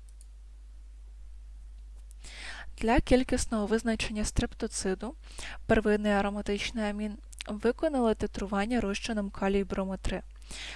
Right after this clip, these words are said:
у присутності калій бром. Який титрометричний метод аналізу використали? Так як титрант калій бромо три, бромат калію, то логічно, що броматометрія.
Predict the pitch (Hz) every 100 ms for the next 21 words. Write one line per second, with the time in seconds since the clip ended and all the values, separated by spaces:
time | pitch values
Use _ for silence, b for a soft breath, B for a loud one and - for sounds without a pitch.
0 | B 247 - 226 - 214 233 - - -
1 | 202 202 196 190 190 - - B B -
2 | 269 - 196 - - 208 202 - 190 -
3 | 202 196 196 214 208 208 285 330 - 214
4 | 185 - 180 190 - - - - - B
5 | B B B - 339 - 277 - 226 -
6 | 233 233 - 214 208 208 214 202 196 -
7 | 208 269 - - - 226 214 196 180 -
8 | 196 226 277 277 240 - 214 240 254 208
9 | 220 214 - 196 - 190 208 202 208 208
10 | 190 - - 165